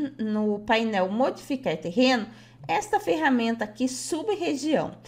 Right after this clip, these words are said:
Ela define uma área em uma superfície topográfica, mas tem que prestar atenção porque quando você criar essa sub-região, ela não vai ficar assim como se fosse uma superfície topográfica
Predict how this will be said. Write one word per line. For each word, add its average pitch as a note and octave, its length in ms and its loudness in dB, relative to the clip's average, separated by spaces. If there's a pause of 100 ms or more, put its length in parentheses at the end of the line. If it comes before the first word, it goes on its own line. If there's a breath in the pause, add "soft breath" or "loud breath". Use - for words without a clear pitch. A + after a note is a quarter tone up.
(260 loud breath)
Ela C4+ 220 6
define G#4+ 840 2
uma F#4+ 140 4
área A3 640 6
em B3 180 2
uma C4+ 180 4
superfície C4+ 600 -2
topográfica, B3+ 920 2 (400 loud breath)
mas A#3+ 240 0
tem D#4+ 140 -2
que D#4+ 80 -4
prestar F#4+ 400 4
atenção C4 680 4
porque A#3 320 0
quando G#4+ 460 -2
você F#4+ 240 -2
criar G#3 420 4
essa G3 840 8
sub-região, A#3+ 1080 4 (380 loud breath)
ela C4 240 8
não E4 360 2
vai D#4 200 6
ficar A#3 460 0
assim C#4+ 320 -2
como C#4+ 180 0
se C4 120 -4
fosse C4+ 280 2
uma C#4+ 140 2
superfície C#4+ 680 -4
topográfica A#3 880 4